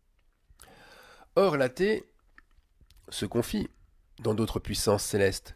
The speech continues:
comme terrestres. L'athée, qui croit que l'univers est une puissance, qui s'est créée à partir de rien, bien, il croit dans les faits en quelque chose ou en quelqu'un de supérieur. Et curieusement, il va croire en sa bonne étoile,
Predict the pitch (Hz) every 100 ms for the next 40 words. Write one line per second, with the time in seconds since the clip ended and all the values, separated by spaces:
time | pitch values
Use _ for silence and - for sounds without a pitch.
0 | - 90 95 151 139 107 - - _ _
1 | - _ - - - 101 - 175 220 202
2 | - - - 120 117 - 98 104 107 110
3 | 120 101 107 98 - 107 - 202 - -
4 | - - - - - 107 - 110 113 107
5 | - - 90 95 127 190 226 - _ _
6 | - - - 98 107 - 156 117 98 104
7 | - 185 208 - _ - - 95 104 -
8 | 170 202 151 95 - - - - 110 -
9 | 160 117 - 98 - 175 139 104 - _
10 | - - _ _ _ _ _ - - -
11 | 101 107 185 175 98 92 - 160 117 98
12 | 90 101 135 - 123 95